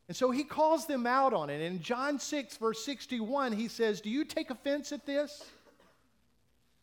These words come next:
Then what if you were to see the Son of Man ascending to where he was before? It's the Spirit who gives life. The flesh is of no help at all.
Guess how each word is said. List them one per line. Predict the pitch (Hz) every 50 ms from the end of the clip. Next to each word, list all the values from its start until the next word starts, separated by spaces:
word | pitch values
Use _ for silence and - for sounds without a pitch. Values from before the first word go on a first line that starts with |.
| _ _ _
Then | - 285 277 240
what | 269 320 330
if | 330 320 -
you | 285 311
were | 302 277
to | 240 220
see | - - - 294 294 302
the | 262 233
Son | - - 294 277 294 294
of | 277
Man | 262 262 269 277 254
ascending | 208 - - - 294 294 294 285 262 240 -
to | - 240
where | 226 214 254 269 294 277
he | 233 254 277
was | 240 254 262 269 247 -
before? | - 233 - - 254 294 302 302 247 180 135 120 107 - _ _ _ _ _ _ _ _ _ _ _ _ _ _ _ -
It's | 262 269 - -
the | - 285 247
Spirit | - - - 330 339 359 349 320 226
who | 170 190 214 180
gives | 147 185 175 151 123 - 143
life. | 147 139 127 117 107 101 - - _ _ _ _ _ _ _ _ _ _ _ _ _ _ _ _ -
The | 233
flesh | 226 - 277 302 311 285 285 -
is | 285 262 -
of | 269 262 220 196
no | 214 240 285 311 320 269
help | 220 262 285 277 285 -
at | 262 240
all. | 233 240 247 240 220 190 156 135 123 - -